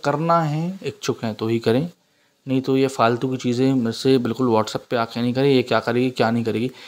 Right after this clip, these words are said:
काली क्या नहीं कर लेती, ये बताओ। कई लोग मेरे से आके पूछते हैं, बोले, "माता शारदा क्या कर लेगी, माता मरी क्या कर लेगी, माता श-, अ, आसमानी क्या कर लेगी?" अरे भैया, दुर्गा है वो, दुर्गा, है ना, क्या नहीं करती मेरे को ये बताओ, हर चीज़ करती है ना।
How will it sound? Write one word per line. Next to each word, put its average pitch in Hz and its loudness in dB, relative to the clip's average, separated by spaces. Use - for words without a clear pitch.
काली 131 0
क्या 131 -2
नहीं 135 -4
कर 139 0
लेती, 139 -2
ये 139 2
बताओ। 135 -2
कई 170 0
लोग 170 4
मेरे 165 -2
से 160 0
आके 151 0
पूछते 139 -4
हैं, 151 -2
बोले, 175 2
"माता 175 0
शारदा 190 2
क्या 190 -4
कर 196 0
लेगी, 190 2
माता 185 4
मरी 139 2
क्या 180 2
कर 175 4
लेगी, 185 2
माता 165 0
श-, 139 -10
अ, 123 -2
आसमानी 147 0
क्या 165 -2
कर 165 4
लेगी?" 160 -2
अरे 160 2
भैया, 135 2
दुर्गा 143 4
है 160 2
वो, 151 0
दुर्गा, 135 2
है 165 4
ना, 185 2
क्या 156 0
नहीं 170 -2
करती 170 -2
मेरे 175 -2
को 170 2
ये 170 4
बताओ, 147 0
हर 113 -8
चीज़ 127 -4
करती 117 -2
है 143 0
ना। 185 -4